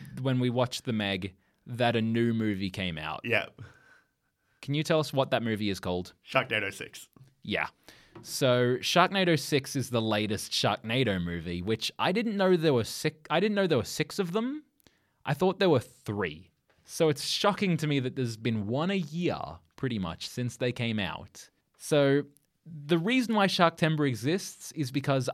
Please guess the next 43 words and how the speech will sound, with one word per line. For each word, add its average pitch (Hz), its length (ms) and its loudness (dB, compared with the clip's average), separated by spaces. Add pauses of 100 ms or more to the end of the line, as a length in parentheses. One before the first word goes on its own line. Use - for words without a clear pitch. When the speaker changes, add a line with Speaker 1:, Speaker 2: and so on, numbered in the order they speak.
Speaker 1:
I 156 200 4
gave 175 280 2 (100)
Alex 190 760 0 (300)
Speaker 2:
It's, 135 240 -4
it - 40 -14
Speaker 1:
permission 202 840 4 (200)
to 156 160 2
do 151 380 2
that 143 280 4
movie. 82 800 -4
Speaker 2:
Yeah, 127 120 -2
also, 135 340 -4
I'd 120 180 -2
like 117 200 -4
to 113 80 -12
kn-, 107 200 -10
I'd 107 200 0
like 104 220 -6
it - 180 -16
to - 80 -18
be 92 120 -6
known 90 320 -8
that 90 120 -8
it's, - 200 -14
uh, 90 280 -4 (220)
its 95 240 -6
actual 95 280 -8 (100)
name 92 260 -6
i-, 90 220 -12
name 95 260 -6
is 90 140 -12 (100)
The 113 200 -2
Last 123 340 0
Sharknado. 95 600 -6 (560)
Speaker 1:
There 160 120 2
Speaker 2:
So 170 40 2
Speaker 1:
we 135 40 2
Speaker 2:
they 107 60 0
Speaker 1:
go. 117 60 0
Speaker 2:
won't, 123 200 -8
it's 120 140 -4
about 110 280 -2
time. 69 340 -12